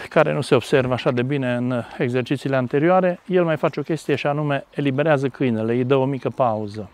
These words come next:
Deci trei chestii distincte. Anunță recompensa, arată câinelui pentru ce vine recompensa și release command sau, uh, o mică pauză pe care i-o dăm elevului nostru.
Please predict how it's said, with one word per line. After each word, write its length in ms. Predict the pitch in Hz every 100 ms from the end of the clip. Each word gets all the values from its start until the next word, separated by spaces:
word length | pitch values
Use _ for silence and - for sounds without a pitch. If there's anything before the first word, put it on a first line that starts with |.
| _
Deci 180 | 175 147
trei 220 | - 165
chestii 260 | 143 139 139
distincte. 580 | 131 - 117 101 110 - - - - -
Anunță 560 | 165 156 175 143 156 151
recompensa, 960 | 147 156 143 135 143 123 - 131 123 - _ _ -
arată 360 | 127 131 127
câinelui 320 | - 131 123
pentru 240 | 117 120 113
ce 180 | - 170
vine 200 | 156 143
recompensa 760 | 135 131 127 135 123 - 117 - - - - -
și 280 | - 147 170
release 380 | 147 135 123 -
command 420 | 117 120 117 107
sau, 460 | - 135 127 120 - -
uh, 200 | 131 120 -
o 120 | 135
mică 240 | 139 120
pauză 400 | 120 135 120 117
pe 100 | 113
care 300 | 120 123 120
i-o 160 | 117 120
dăm 280 | 120 120 107
elevului 460 | 123 120 113 113 117
nostru. 440 | 110 101 - -